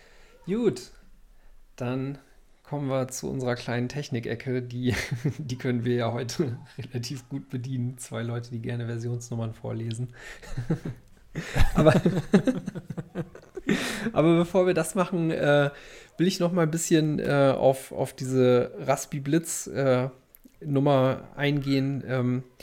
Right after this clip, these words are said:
oder die Migration, die ich da jetzt letzte Woche gemacht hab. Denn, ähm, in der vergangenen Episode, äh, haben, äh, haben sich Markus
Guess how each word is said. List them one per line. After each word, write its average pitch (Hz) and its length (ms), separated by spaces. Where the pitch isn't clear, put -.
oder 120 100
die 120 120
Migration, 131 540
die 127 60
ich 123 120
da 127 120
jetzt 123 320
letzte 127 340
Woche 131 220
gemacht 131 320
hab. 156 120
Denn, 139 340
ähm, 131 360
in - 100
der 143 100
vergangenen 190 520
Episode, 156 800
äh, 156 100
haben, 139 720
äh, 120 400
haben 131 140
sich 131 220
Markus 151 800